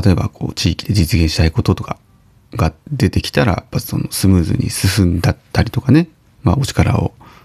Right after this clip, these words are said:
あの、貸していただけたりとかっていうことがあるかもしれないですし、まあ、何が言いたいかっていうと、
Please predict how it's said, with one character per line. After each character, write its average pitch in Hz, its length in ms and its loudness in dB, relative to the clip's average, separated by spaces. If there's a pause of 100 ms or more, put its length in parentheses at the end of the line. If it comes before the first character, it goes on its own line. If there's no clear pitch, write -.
あ - 60 -2
の、 - 120 4
貸 - 180 2
し - 20 -8
て - 80 -2
い - 40 0
た - 100 0
だ 82 100 2
け 104 120 -2
た 95 140 2
り 90 80 0
と - 80 -14
か - 120 -16
っ - 20 -20
て - 160 -4
い - 40 0
う - 20 -20
こ - 80 0
と 107 120 0
が 95 120 -2
あ 101 40 0
る 92 80 -2
か - 140 -6
も 131 100 -2
し - 100 -8
れ - 60 -2
な 120 100 0
い 120 40 -4
で 123 120 -6
す - 60 -10
し、 - 320 2 (1300)
ま 120 100 2
あ、 - 40 0
何 104 160 6
が 110 60 4
言 85 40 0
い 80 40 -4
た - 160 0
い - 60 -2
か 95 100 2
っ 87 40 2
て - 120 -4
い - 40 -6
う - 20 -12
と、 - 180 -6